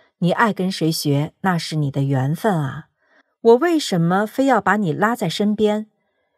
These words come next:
你有缘分，你就会学下来。你没有缘分的话，把你拉在身边都不行，跟谈恋爱一样的。他爱你的话，打他都不走。他不爱你的话，你天天把他拴在裤带上，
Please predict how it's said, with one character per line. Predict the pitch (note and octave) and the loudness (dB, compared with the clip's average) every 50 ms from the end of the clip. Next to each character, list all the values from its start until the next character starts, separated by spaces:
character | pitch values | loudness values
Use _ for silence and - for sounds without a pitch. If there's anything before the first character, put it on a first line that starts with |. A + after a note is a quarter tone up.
| _ _ _ _ _ | _ _ _ _ _
你 | - C4 D4+ D#4+ | 0 2 4 4
有 | D4 A3+ F#3+ | 4 4 4
缘 | F3+ F3+ E3+ F3+ G#3+ | 4 2 2 2 0
分， | G#3+ - B3+ A#3+ A3+ G#3 - | 0 0 2 2 2 0 0
你 | F#3 E3+ D#3+ | -2 -2 0
就 | - G3 F3+ - | 2 2 0 2
会 | - F3 | 0 -2
学 | D#3 - - C#3+ D3 | -4 -2 -2 -2 -2
下 | C#3+ - E3 D3 | -2 -2 -2 -2
来。 | C#3 C#3 C3 C3 F#3 - _ _ _ _ _ _ _ | -2 -2 -4 -4 -8 -12 _ _ _ _ _ _ _
你 | - G#3 G#3 | 0 2 2
没 | G#3 G#3 A3 | 4 4 4
有 | C4+ C#4 B3 G3+ | 4 4 4 2
缘 | F#3 E3+ D#3+ F#3 | 2 2 0 0
分 | - - F#3+ F3+ | -2 -2 0 0
的 | E3+ D#3+ | 0 0
话， | - F#3+ E3+ D#3+ D#3 E3 - _ _ _ _ - _ | 0 0 -2 -2 -2 -4 -10 _ _ _ _ -10 _
把 | - A3 B3 | 0 2 2
你 | C4 A3 F#3+ | 2 2 2
拉 | G3+ A#3+ C4 C#4 | 2 2 2 2
在 | - A#3+ G3 | 0 -2 -2
身 | - - F#3+ F#3 F#3 | -2 -2 -2 0 0
边 | F#3 F#3 F3+ F#3 | 0 0 0 0
都 | - F3+ F3 | 0 -2 -2
不 | - F3 | -2 -2
行， | D#3 - - - C#3+ C3+ C#3 E3 - _ _ _ _ _ _ _ _ | -4 -2 -2 -4 -2 -2 -2 -4 -6 _ _ _ _ _ _ _ _
跟 | - A#3 A3+ A#3 | 2 2 2 2
谈 | - - F#3+ F#3+ | 0 -2 0 0
恋 | G3+ G3 F3+ | 2 2 2
爱 | F#3+ G#3 G3+ | 2 2 0
一 | D#3+ D3 D3 | 0 -2 -2
样 | D3+ D#3 D3+ D3 D3+ D3+ | -2 -2 -2 -4 -6 -8
的。 | - - - _ _ _ _ _ _ _ _ _ | -12 -16 -20 _ _ _ _ _ _ _ _ _
他 | - - G#3 | -4 -2 0
爱 | - - B3 A#3 G3+ | 2 2 2 2 0
你 | F3 D#3 C#3+ | 0 -2 0
的 | C#3+ D3+ | 0 -2
话， | C#3+ - E3+ D#3 D3+ D#3+ - _ _ _ _ _ _ | -2 -2 -2 -2 -2 -4 -8 _ _ _ _ _ _
打 | - F#3 F#3 | 0 2 2
他 | - - B3+ | 0 -2 -2
都 | B3 B3+ A#3+ | 0 0 0
不 | A#3 - F#3+ | 0 -2 -4
走。 | - - E3 C#3+ - - - _ _ _ _ _ _ _ _ - | -4 -4 -8 -10 -12 -16 -20 _ _ _ _ _ _ _ _ -4
他 | - D4 C4+ | -2 -2 -2
不 | - G3+ F#3 | 0 2 2
爱 | - - C#4+ D4+ C4 | 2 4 2 2 0
你 | G3+ E3 C#3+ | 0 -2 -2
的 | D3+ D3+ | -2 -2
话， | - - E3 D3 C#3+ - - _ _ _ _ _ _ | -2 -2 -2 -2 -4 -6 -10 _ _ _ _ _ _
你 | - G#3+ G#3 | -2 -2 -2
天 | - - D4 D4+ D4+ | 0 0 0 0 0
天 | D4 - D4+ D4+ D4 | 0 0 0 0 0
把 | C#4 G3 D#3+ | 0 0 -2
他 | - F#3 F#3 | -2 -2 -4
拴 | - - - B3 B3 | -2 -2 -2 -2 0
在 | - A3+ | -2 -4
裤 | A3 - - B3+ | -4 0 2 2
带 | A3 C4 C4+ A#3+ F#3+ | 2 2 0 -2 -4
上， | - - D#3+ - - | -4 -4 -6 -6 -8